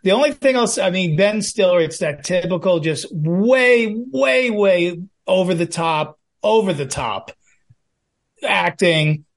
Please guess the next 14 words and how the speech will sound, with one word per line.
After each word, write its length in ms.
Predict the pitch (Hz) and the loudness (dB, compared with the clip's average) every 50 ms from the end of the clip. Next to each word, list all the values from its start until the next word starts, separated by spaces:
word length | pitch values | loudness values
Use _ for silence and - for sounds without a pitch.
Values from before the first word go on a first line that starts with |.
| _ _ | _ _
Um, 540 | 170 160 156 151 147 147 147 147 151 165 - | -2 0 2 2 2 2 2 2 0 0 -2
but 220 | - _ 196 180 | 0 _ 2 2
I 60 | 175 | 4
will 200 | 170 190 208 214 | 4 4 4 2
say 420 | 208 - - 202 190 170 165 - - | 2 2 2 2 2 2 0 -2 -6
Ben 460 | - 202 156 - 202 202 220 226 226 | -12 -14 -4 0 2 2 4 4 2
Stiller 340 | 214 - 247 220 208 196 180 | 2 2 0 2 2 2 0
did 260 | 156 139 185 196 196 | 0 0 0 -2 0
show 360 | 190 - - 196 180 170 160 151 | -2 -2 0 2 2 2 2 2
up 340 | 156 156 143 139 135 - _ _ _ _ _ _ _ _ _ _ _ _ _ _ | 0 0 -2 -4 -8 -10 _ _ _ _ _ _ _ _ _ _ _ _ _ _
to 100 | - 175 | -6 -4
make 240 | 165 165 170 156 135 | -2 -2 -2 -2 -2
a 60 | 156 | -2
movie. 680 | 151 156 160 165 160 151 135 139 135 123 117 123 123 123 | 0 0 0 0 0 0 -2 -4 -4 -6 -6 -8 -10 -12